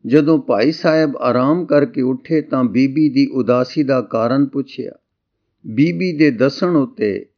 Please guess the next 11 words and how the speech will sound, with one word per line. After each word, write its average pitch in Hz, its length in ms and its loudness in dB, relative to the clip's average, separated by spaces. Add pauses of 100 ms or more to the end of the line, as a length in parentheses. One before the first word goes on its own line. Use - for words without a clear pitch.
(500)
ਭਾਈ 117 240 2
ਸਾਹਿਬ 135 400 0
ਨੇ 117 200 2
ਕਿਹਾ 123 480 -2 (600)
ਕਿ 143 120 4
"ਕੀ 156 580 -2 (200)
ਮੇਰਾ 143 360 4
ਉੱਤਰ 151 500 0
ਪੜ੍ਹ 143 300 0
ਕੇ 196 180 -2
ਵੀ 185 280 -2